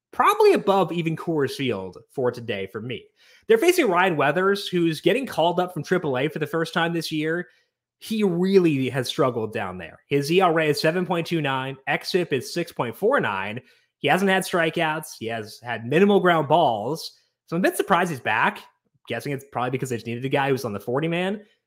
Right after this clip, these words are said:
But now Weathers has to come up and face the Cubs after struggling in triple A.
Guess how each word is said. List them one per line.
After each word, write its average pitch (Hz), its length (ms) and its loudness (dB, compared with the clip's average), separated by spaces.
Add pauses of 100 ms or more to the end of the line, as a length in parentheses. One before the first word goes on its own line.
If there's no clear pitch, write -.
(120)
But 165 120 8
now 165 720 4 (680)
Weathers 202 460 4
has 208 200 0
to 180 80 -4
come 170 280 0
up 143 420 2 (240)
and 151 140 -4
face 180 280 2
the 143 80 -2
Cubs 196 640 2
after 156 280 -2
struggling 185 540 -2
in 127 80 -6
triple 107 400 -6
A. 76 320 -16